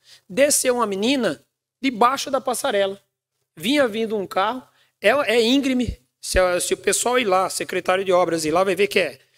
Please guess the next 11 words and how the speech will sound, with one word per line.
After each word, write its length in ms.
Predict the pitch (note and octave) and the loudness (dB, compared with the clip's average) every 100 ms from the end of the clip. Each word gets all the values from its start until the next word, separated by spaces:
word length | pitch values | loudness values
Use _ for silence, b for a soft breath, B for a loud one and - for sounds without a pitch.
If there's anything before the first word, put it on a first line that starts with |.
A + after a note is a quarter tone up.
| b b D#3 | b b -8
é 20 | |
bem 300 | D3 A3 B3+ | 2 2 4
descida, 380 | G#3 - F3+ E3+ | 2 2 0 -2
assim, 140 | - | 0
ela 160 | A#3+ A#3+ | -2 0
tropeçou 720 | - C#4 - A3 - A#3+ C4 | 2 2 2 -2 0 0 0
e 60 | |
quase 380 | G#3+ - C#4+ C#4+ | 0 0 0 0
caiu, 420 | - A3 G#3+ C#4+ - _ _ _ | 0 -2 -2 -6 -12 _ _ _
e 100 | G#3+ | -2
assim, 400 | G#3+ G#3+ E3 C3 | -2 -2 -6 -10